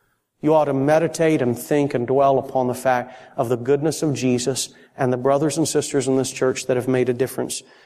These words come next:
in your life. Number two, think biblically. Think biblically. Make my joy complete by being of the same mind. Do you know where arguments and fusses and fights and all of that come from?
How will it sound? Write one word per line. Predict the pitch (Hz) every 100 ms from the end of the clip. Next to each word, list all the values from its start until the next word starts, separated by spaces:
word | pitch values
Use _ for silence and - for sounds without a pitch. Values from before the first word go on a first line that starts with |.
| _
in | 156 131
your | 123 123
life. | 123 131 120 120 123 120
Number | 143 143
two, | 139 - 156 143 - - -
think | - - 175 135 139 - - - 131
biblically. | 139 135 127 127 - 117 120 113 _ _ _ _ _ _
Think | - - 185 165 139 - - - _ _ _ _ _
biblically. | - 160 135 131 123 - 80 78 - _ _ _ _ _ - - -
Make | 151 180 170
my | 160 143
joy | 131 127 160 156
complete | 156 139 - 160 151 156
by | 147 139
being | 131 151 147
of | 127
the | 135
same | - - 156 156 147
mind. | 139 135 127 120 - - -
Do | 156
you | 170
know | 175 180
where | 170 156
arguments | 139 156 156 160 156
and | 170 151
fusses | 156 151 147
and | 151 143
fights | 147 147 143
and | 151
all | 147 151 147
of | 135
that | 147 -
come | 156 156
from? | 139 156 151